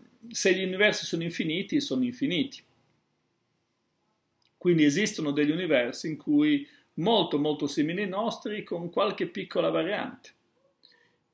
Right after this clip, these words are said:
Più ci allontaniamo, diciamo così, dalla, dalla nostra dimensione, più le varianti sono tante. Eh,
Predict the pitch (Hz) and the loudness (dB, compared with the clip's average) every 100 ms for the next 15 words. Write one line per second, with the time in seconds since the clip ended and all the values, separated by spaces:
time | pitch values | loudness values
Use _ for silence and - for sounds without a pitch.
0 | - 226 240 190 160 170 170 160 165 180 | -2 2 4 8 8 6 4 0 0 0
1 | 143 117 113 120 127 139 139 139 139 143 | 0 0 -2 -4 -4 -4 -2 -2 -2 2
2 | 147 120 - 131 135 135 127 113 135 135 | 4 2 0 2 2 4 2 2 2 2
3 | 180 180 143 135 160 190 - 143 127 147 | 0 -2 -4 -2 -2 -4 -2 0 2 2
4 | 175 170 - 165 165 135 147 131 110 131 | 0 -4 4 4 6 4 2 0 -2 -2
5 | 143 - 127 123 - - 117 - 92 - | -4 -2 0 0 -4 -8 -6 -6 -6 -10
6 | _ _ _ - _ _ _ _ _ _ | _ _ _ -20 _ _ _ _ _ _
7 | _ _ _ - 143 135 131 131 127 123 | _ _ _ -4 0 2 4 4 2 0
8 | 113 104 - | -2 -4 -10